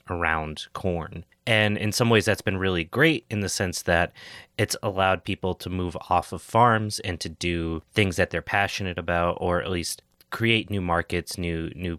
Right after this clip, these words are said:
products and things that we think are important. At the same time,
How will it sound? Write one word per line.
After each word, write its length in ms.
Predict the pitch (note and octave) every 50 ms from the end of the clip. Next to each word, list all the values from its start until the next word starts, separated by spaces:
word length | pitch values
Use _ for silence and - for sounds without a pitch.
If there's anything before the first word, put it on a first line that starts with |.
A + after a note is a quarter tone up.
| - _
products 520 | - - F2 D#2+ D#2 D#2 D2+ - - -
and 120 | E2 D#2+ D#2
things 260 | - E2 D#2 D2+ -
that 100 | D#2+ D#2
we 80 | E2
think 260 | D#2+ - F2 E2 - -
are 80 | D#2+
important. 720 | D#2 D#2 E2 - - A2 G2+ F2+ E2+ F2+ F2+ F2+ E2+ - _ _ _ _ _ _ _
At 180 | - A2 A2+ -
the 60 | A#2
same 320 | - - - B2+ B2 A2+ G#2+
time, 540 | - - A#2 A2+ A2+ G#2+ G2 F#2 F2 E2+